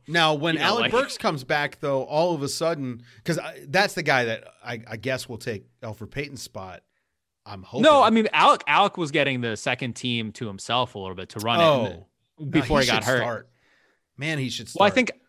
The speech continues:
Speaker 2: I think with Rivers back now, maybe the calculus is a little bit different 'cause you
Speaker 1: Maybe.
Speaker 2: have more help for the offense on the second team.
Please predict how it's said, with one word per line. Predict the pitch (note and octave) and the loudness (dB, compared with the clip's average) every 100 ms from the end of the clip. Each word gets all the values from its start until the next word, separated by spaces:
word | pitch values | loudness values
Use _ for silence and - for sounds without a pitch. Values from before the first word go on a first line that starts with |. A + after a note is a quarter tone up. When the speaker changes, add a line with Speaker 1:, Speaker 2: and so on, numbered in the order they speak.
| _ _ - | _ _ 0
Speaker 2:
I | E3 | 2
think | C4 G3 | 4 4
with | C#3+ | 4
Rivers | D3 E3+ D#3 B2+ | 4 6 4 2
back | B2 A#2 B2+ | 0 0 0
now, | A#2+ A#2 A2+ | 2 2 0
maybe | A#2+ A#2+ B2 | 0 -2 -2
the | A2 | -2
calculus | - A#2 C3 D3+ D3+ | -2 0 0 -2 -4
is | C#3+ | -2
a | |
little | D#3 | 0
bit | D3 D3+ | 0 0
different | D#3+ F3+ E3+ - _ | 0 -2 -6 -8 _
'cause | C#3 A#2 | -4 -2
you | A#2+ | 0
Speaker 1:
Maybe. | B2 | 0
Speaker 2:
have | C3 | 0
more | B2 C3 A#2+ | -2 -2 0
help | C3 C#3 | -2 -2
for | D3 | -2
the | B2 | 0
offense | A#2 C3 D3+ D3 | 0 -2 -4 -4
on | D3 | -6
the | D3 | -4
second | D3+ C#3+ D3+ | -4 -4 -6
team. | C#3+ D#3 E3 | -8 -8 -8